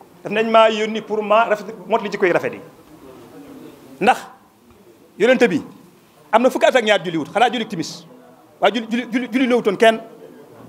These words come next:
Bi ko Yàlla yónnee am na fukki at ak ñaar jikko yi lay defar. Biñ ko yó-, jul-, biñ, bi julli ñëwee ak bi mu demee Medina benn at képp la. Ñeent fukki at la am ñu yónni ko. Mu am Màkka fukki at ak ñett.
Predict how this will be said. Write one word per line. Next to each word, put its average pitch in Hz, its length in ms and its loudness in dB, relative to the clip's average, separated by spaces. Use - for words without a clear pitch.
Bi - 80 -8
ko 269 60 4
Yàlla 262 220 6
yónnee 226 420 2
am 233 120 2
na 233 80 2
fukki - 260 -8
at 226 160 2
ak 208 120 2
ñaar 196 280 2
jikko 190 160 -4
yi 160 60 0
lay 147 100 -2
defar. 110 200 -12
Biñ 269 220 0
ko 285 120 6
yó-, 277 280 8
jul-, 269 180 6
biñ, 254 200 6
bi 262 120 6
julli 277 200 8
ñëwee 240 200 6
ak 220 140 0
bi 247 100 -2
mu 254 60 -2
demee 247 220 2
Medina 196 240 0
benn 220 180 2
at 185 140 -6
képp 208 180 -2
la. 110 100 -10
Ñeent 180 200 4
fukki 226 140 2
at 226 120 6
la 233 100 4
am 233 80 0
ñu 240 80 -2
yónni 226 180 0
ko. - 140 -12
Mu 196 120 -6
am 240 120 4
Màkka 226 240 2
fukki 220 140 -6
at - 140 0
ak 226 80 2
ñett. - 380 -2